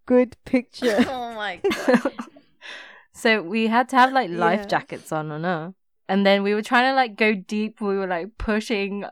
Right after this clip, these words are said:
Speaker 3: ourselves into the sea, trying to get good photos. But actually, do you remember the guy who
Speaker 1: Yeah.
Speaker 3: was
Speaker 1: So
Speaker 3: filming
Speaker 1: basically,
Speaker 3: us?
Speaker 1: when we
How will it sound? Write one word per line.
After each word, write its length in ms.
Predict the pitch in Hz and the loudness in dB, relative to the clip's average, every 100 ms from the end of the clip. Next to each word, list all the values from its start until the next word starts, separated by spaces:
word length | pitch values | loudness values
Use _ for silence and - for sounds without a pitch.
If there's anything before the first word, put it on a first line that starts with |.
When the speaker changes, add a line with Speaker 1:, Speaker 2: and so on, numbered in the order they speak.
| - | -6
Speaker 3:
ourselves 640 | 180 180 180 170 175 180 - | -6 -6 -6 -8 -8 -12 -8
into 340 | 196 196 220 | -6 -6 -8
the 140 | 190 | -8
sea, 500 | 214 - 196 180 190 196 | -12 -14 -18 -16 -18 -6
trying 160 | 254 | -6
to 60 | 185 | -6
get 180 | 180 - | -12 -14
good 160 | 185 170 | -16 -16
photos. 520 | - 196 196 202 185 190 _ _ - - | -8 -8 -8 -12 -12 -14 _ _ -16 -6
But 100 | 226 | -2
actually, 380 | 247 254 247 | -2 -2 -2
do 100 | 202 | 0
you 60 | 214 | 2
remember 240 | 226 233 | 2 2
the 100 | 226 | 0
guy 400 | 214 214 214 180 | 2 4 4 2
who 80 | 175 | -2
Speaker 1:
Yeah. 440 | 170 165 233 233 240 226 233 | -4 0 4 6 6 2 -4
Speaker 3:
was 0 | - | -10
Speaker 1:
So 40 | - 285 269 | 2 4 4
Speaker 3:
filming 160 | 330 | 4
Speaker 1:
basically, 320 | 349 349 285 | 4 0 0
Speaker 3:
us? 60 | 247 220 | -4 -2
Speaker 1:
when 220 | 220 254 | 0 2
we 200 | 254 269 | 0 -4